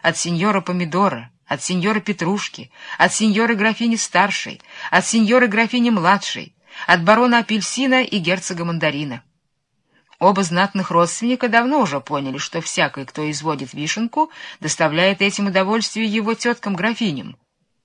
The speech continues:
и не упускали случая кольнуть беззащитного мальчика. Ко всему этому он давно уже привык.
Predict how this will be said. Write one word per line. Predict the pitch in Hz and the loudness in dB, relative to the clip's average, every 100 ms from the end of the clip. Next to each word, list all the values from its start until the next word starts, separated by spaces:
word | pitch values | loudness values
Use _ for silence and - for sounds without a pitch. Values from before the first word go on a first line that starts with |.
| _ _ | _ _
и | 165 | 0
не | 190 | 0
упускали | 190 190 - 233 214 | 2 -2 2 2 2
случая | - 226 269 247 233 - - _ | 0 -2 -2 0 -2 -4 -18 _
кольнуть | 202 208 240 269 | 4 6 4 2
беззащитного | 143 - 143 147 160 156 147 | -2 -4 -4 -4 -6 -6 -4
мальчика. | 147 139 127 - - 123 _ _ _ _ _ _ _ | 0 0 0 -6 -6 -16 _ _ _ _ _ _ _
Ко | 180 | -6
всему | - 208 208 | 0 2 2
этому | - 262 247 220 214 | 2 0 2 0 0
он | 208 202 | 0 2
давно | 196 214 240 | 2 2 0
уже | 185 202 | 0 -2
привык. | 208 156 151 208 - | -4 -4 -4 -6 -10